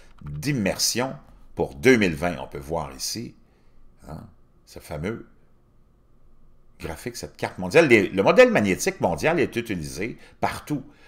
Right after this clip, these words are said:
depuis les applications de boussole pour smartphone,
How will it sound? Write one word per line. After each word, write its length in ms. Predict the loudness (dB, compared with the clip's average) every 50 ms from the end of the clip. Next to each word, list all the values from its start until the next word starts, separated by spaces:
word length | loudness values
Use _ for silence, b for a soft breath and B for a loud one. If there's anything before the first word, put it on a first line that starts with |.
| B B B
depuis 200 | -12 -8 -6 -2
les 200 | -2 -2 -2 -4
applications 600 | -6 -8 -6 -2 -2 -2 -2 -2 -6 -4 -4 -6
de 120 | -6 -8
boussole 560 | -10 -10 -10 -8 -6 -4 -4 -4 -4 -6 -10 -10
pour 200 | -10 -10 -8 -8
smartphone, 680 | -8 -6 -6 -6 -6 -8 -12 -14 -12 -12 -12 -14 -14